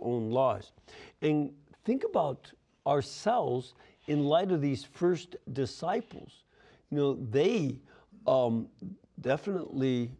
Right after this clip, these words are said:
were sinners, and so are we. You know, as I've, uh, I always tell, uh, young ladies when they're about to, uh,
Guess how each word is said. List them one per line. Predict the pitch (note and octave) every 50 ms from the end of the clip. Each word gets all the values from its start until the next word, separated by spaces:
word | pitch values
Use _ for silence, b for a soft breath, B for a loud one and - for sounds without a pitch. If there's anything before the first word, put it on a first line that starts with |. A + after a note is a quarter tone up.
| _ _ _
were | - B2+ A2+
sinners, | - - - - C#3 B2+ C#3 F3+ A3 G3 -
and | G3 F3
so | - - G#3+ A3 G#3+
are | A3
we. | G#3+ G3+ G#3 C#4+ D4 C#4 - - - _ _ _ _ _ _ _ _ _ _ _ _ b b b b b b b b b
You | C#3+ C#3+
know, | D3+ D3
as | D3+ C#3 C3+
I've, | E3 D#3 D#3 B2+ - - - - - - - - - - - - - _
uh, | -
I | A#2 A2+ -
always | - D3 D3+ C#3 A#2+ G#2+ -
tell, | - - D#3 D3+ D3+ C#3 A#2+ G#2+ - - - _ _ _ _ _ _ _ _ _ _ _ _ G4 - - - - -
uh, | A2 G#2+ G2+ - - -
young | - B2+ C#3 C#3 C#3 C3 A#2+
ladies | A#2+ B2+ D3 D3+ C#3 B2+ A#2+ A2 G#2 - A#2+
when | A2+ A2 A2
they're | A2 A2 A2 G#2 G2+ - b b b b b b - -
about | G#2+ G2+ B2+ A#2+ A#2+ A#2+ -
to, | - A#2 G#2+ G#2+
uh, | A2 - - - - - - -